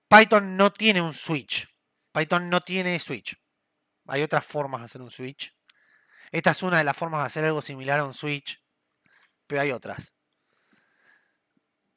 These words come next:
que son mejores que esta, pero acá estamos hablando de decisiones,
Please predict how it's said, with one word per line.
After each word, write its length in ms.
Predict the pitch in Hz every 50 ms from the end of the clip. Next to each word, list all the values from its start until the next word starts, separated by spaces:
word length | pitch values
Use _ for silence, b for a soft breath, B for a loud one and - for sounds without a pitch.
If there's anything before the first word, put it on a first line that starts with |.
| _
que 120 | - 160 135
son 180 | - 165 165
mejores 380 | 165 156 139 - 165 151 151 143
que 160 | - 143 143
esta, 300 | 131 - - - 123 110
pero 160 | 123 123 131
acá 100 | 127 156
estamos 260 | 160 - 160 156 139 -
hablando 300 | 156 165 170 170 170 165
de 260 | 160 165 170 170 165
decisiones, 880 | 156 143 - 151 139 - - 143 123 110 107 104 98 - - - -